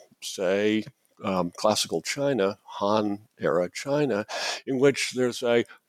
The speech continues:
big centralized state that pretty much organizing things at the top. And I think the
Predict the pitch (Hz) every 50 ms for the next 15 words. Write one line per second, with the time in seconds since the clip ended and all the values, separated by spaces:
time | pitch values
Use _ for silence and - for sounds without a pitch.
0 | - - - 117 113 - _ - 147 151 156 156 147 131 151 - _ - - -
1 | - - 151 165 - - 143 110 101 95 87 90 87 87 - - - - - -
2 | - 76 92 - - - - _ - 117 110 110 - - - - _ _ - -
3 | 127 127 117 120 113 101 - - 107 107 110 104 120 107 104 101 101 104 95 -
4 | - 113 104 101 110 104 - - - _ _ - - - 90 90 95 104 110 98
5 | - - - - - - - - - - - - - 143 127 90 - - _ -
6 | - - - - - - - - - - - - _ - 117 - - 143 123 -
7 | - - 139 135 131 123 120 113